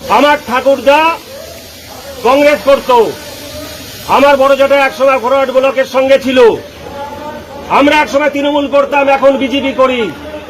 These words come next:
আমাদের, আমাদের মতুয়া ঠিক আছে। সময় সময় রাজনীতি মানুষ করে, সেটা পরিবর্তনশীল। আজকে মমতা বালা ঠাকুরের সাথে, সে আমার জেঠিমা, তার সাথে কথা বলেছি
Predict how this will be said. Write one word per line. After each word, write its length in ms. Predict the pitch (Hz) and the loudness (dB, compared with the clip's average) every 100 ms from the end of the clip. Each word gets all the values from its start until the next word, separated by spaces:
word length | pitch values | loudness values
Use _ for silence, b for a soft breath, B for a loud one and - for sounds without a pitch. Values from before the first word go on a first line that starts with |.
| - - | -10 0
আমাদের, 420 | 240 285 285 285 - - | 4 4 4 2 -2 -8
আমাদের 460 | 202 262 269 269 | -4 0 4 4
মতুয়া 400 | 247 254 254 269 | 2 -2 0 0
ঠিক 240 | 220 254 233 | 0 -2 2
আছে। 380 | 247 220 202 135 - - - 302 302 - - 277 - - - - 285 139 | 2 0 -2 -4 -12 -18 -18 -16 -16 -16 -16 -16 -14 -14 -16 -14 -12 -6
সময় 360 | - 226 269 277 | 2 4 6 4
সময় 340 | 240 269 277 | 2 2 4
রাজনীতি 420 | 262 262 240 262 262 | 2 0 -2 -4 -2
মানুষ 360 | 262 269 - | 0 -2 0
করে, 420 | 254 269 262 247 - - - - | 2 4 4 4 -2 -12 -20 -8
সেটা 200 | 226 254 | -2 -2
পরিবর্তনশীল। 1080 | 240 262 254 262 - 254 233 247 254 240 160 110 - - - - - - - | 0 -2 0 0 2 0 0 0 2 0 -2 -8 -14 -14 -14 -12 -12 -14 -2
আজকে 380 | 196 233 277 277 | 2 2 4 4
মমতা 360 | 269 277 277 | 6 4 4
বালা 220 | 277 269 277 | 2 2 0
ঠাকুরের 420 | 240 262 269 247 | -2 0 2 2
সাথে, 220 | 254 247 | 0 -2
সে 120 | 247 | 0
আমার 220 | 262 262 | 0 0
জেঠিমা, 400 | 214 233 254 254 | -4 -2 0 0
তার 200 | 247 247 | 2 0
সাথে 360 | 240 247 247 240 | 0 -4 -4 -2
কথা 240 | 226 233 247 | -2 0 0
বলেছি 540 | 240 247 220 269 285 | 0 -2 -2 -4 -4